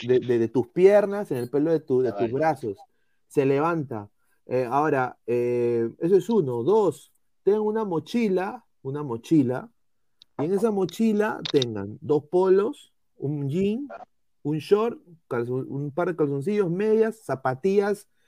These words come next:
Speaker 1: que no sean de tela, eh, tengan efectivo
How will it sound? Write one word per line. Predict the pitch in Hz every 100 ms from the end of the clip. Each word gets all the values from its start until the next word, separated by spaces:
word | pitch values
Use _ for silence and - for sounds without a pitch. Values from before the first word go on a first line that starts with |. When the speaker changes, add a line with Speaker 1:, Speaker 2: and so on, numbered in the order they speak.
| _ -
Speaker 1:
que |
no | 135
sean | 135 165
de | 156 131
tela, | 185 185 196 226 - _ _ _ _ _ _ _
eh, | 117 117 117 117
tengan | 170 175 170
efectivo | 135 123 - 208 220 220 294 -